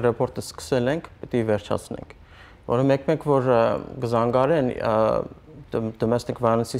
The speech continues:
situation-ի համար, ա, կսեմ, ա, մեկ-մեկ կիները, որ կզանգեն, հետո կուզեն հետ քաշեն ռեպորտը, like, «I don't wanna do this, I don't wanna follow up»։ Ա, բայց արդեն, ա, իրանք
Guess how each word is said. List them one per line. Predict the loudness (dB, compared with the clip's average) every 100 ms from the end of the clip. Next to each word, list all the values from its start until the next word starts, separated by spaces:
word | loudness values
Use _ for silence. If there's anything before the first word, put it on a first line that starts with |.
| -6
situation-ի | -8 -2 -2 -2 -2 0
համար, | 0 0 -2 -12 -14
ա, | -14 -14 -18 -20 -20 -14 -10
կսեմ, | -4 -2 0
ա, | -2 -2
մեկ-մեկ | -2 -2 -4 -6 -20 -20 -20 -10
կիները, | -2 2 4 4
որ | 2 -2
կզանգեն, | -2 0 0 0 -2
հետո | -2 -2
կուզեն | -2 -2 -2
հետ | -4 -4
քաշեն | -6 -4 -6 -4
ռեպորտը, | -6 -8 -8 -4
like, | -2 -2 -2
«I | -2
don't | -2
wanna | -2 -4
do | -8
this, | -12 -6
I | -4
don't | -2
wanna | -4 -4
follow | -4 -4 -4 -6
up»։ | -10 -20 -20 -20 -8 -2
Ա, | 2 2 0 0
բայց | 2 4
արդեն, | 2 2 0 -2 -4
ա, | -4 0 0
իրանք | 0